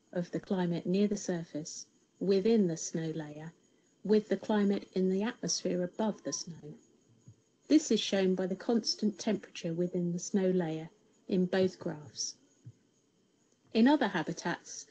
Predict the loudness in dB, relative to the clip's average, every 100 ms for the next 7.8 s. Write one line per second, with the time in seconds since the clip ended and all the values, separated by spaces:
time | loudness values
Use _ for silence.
0 | _ -4 6 8 8 4 2 0 -2 2
1 | 2 2 -2 0 0 0 -4 -4 -4 -2
2 | -2 2 2 2 0 0 -2 -2 -4 -2
3 | -2 -2 0 0 2 -2 -6 _ _ -4
4 | -2 0 2 2 2 2 0 -2 -2 -2
5 | -6 -14 -18 _ _ _ _ -4 2 4
6 | 4 4 2 0 -4 -4 -4 -8 -8 -6
7 | 0 0 2 -2 -2 -10 -10 -12